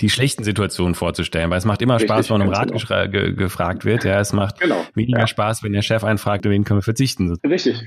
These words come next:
Speaker 2: genau sowas. Und das
Speaker 1: Mhm.
Speaker 2: gehört nämlich auch dazu. Und das ist
Speaker 1: Mhm.
Speaker 2: etwas, was in deinem Beispiel, das ist ein super Praxisbeispiel, was nämlich gerne vergessen wird, weil jemand, der, der mit dem Gedanken spielt und, und, und eine Führungsrolle oder sich zu bewerben, der kommt genau mit diesem Beispiel, ah, ich werde ja viel gefragt und das ist gut und das ist gut.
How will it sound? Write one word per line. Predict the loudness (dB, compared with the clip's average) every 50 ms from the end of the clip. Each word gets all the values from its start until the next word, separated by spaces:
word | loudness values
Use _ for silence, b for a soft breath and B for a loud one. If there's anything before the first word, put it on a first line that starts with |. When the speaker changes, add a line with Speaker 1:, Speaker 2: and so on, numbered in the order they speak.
| -12 -6
Speaker 2:
genau | -2 -2 0 0 2 2
sowas. | 2 2 2 0 -2
Und | -2 0 0
das | 0 2 2
Speaker 1:
Mhm. | 2
Speaker 2:
gehört | 2 2 0 2
nämlich | 2 2 2 2 0
auch | -2 0 0
dazu. | -2 -2 2 0 0 2
Und | 2 2 2
das | 2 2 2
ist | 2
Speaker 1:
Mhm. | 2 0
Speaker 2:
etwas, | 0 0 -2 -2 -2
was | -4 -4 -4 -4 -4
in | -4 -2 0 2 2 2
deinem | 2 0 0 0
Beispiel, | 0 -2 0 0 0 2
das | 2 0 -2
ist | -6 -8 0 2
ein | 2 2
super | 4 2 0 0 -2
Praxisbeispiel, | -2 -2 -4 -2 -4 -6 -6 -4 -4 -4 0 0 0 0 0 0
was | -4 0 2
nämlich | 2 2 2 2
gerne | 0 0 0 0 -2
vergessen | -2 -2 -2 -2 -2 -4 -8 -8
wird, | -6 -4 0
weil | 2 2 2 2 0 -4 -10 -8 -4
jemand, | -2 -2 -2 -2 -2 0 2
der, | 2 2 2 0 B B B B B _
der | 0 2 2 4 2 2 2 0
mit | 0 0 2
dem | 2 4
Gedanken | 4 2 2 -2 -4 -4 -6 -6 -6
spielt | -6 -8 -2 0 2 4 4 4 2
und, | 0 -2 -2 -4 _ -14 -8
und, | -6 -6 -4 -4 -4
und | -4 -2 -2
eine | -4 0
Führungsrolle | 2 2 2 2 2 2 2 2 4
oder | 4 2 2
sich | 0 -2
zu | 0 0
bewerben, | 0 2 2 2 2 0 0 -2
der | -4 -2
kommt | -2 -2 -2 -2 -2 -2
genau | 0 2 2 2
mit | 2 2 0 0
diesem | 0 0
Beispiel, | 2 0 0 0 -2 0
ah, | 0 0
ich | 0 0
werde | 0 0 -2
ja | -6
viel | -10 -6 -4
gefragt | -4 -4 -2 -2 0 0 0 0 -2 -6
und | -12 -6 -4
das | -4 -4 -4
ist | -6 -8 -10 -8 _
gut | 2 2 2 2
und | 0 0
das | 0 0 -2 -4
ist | -2 -2
gut. | 0 -2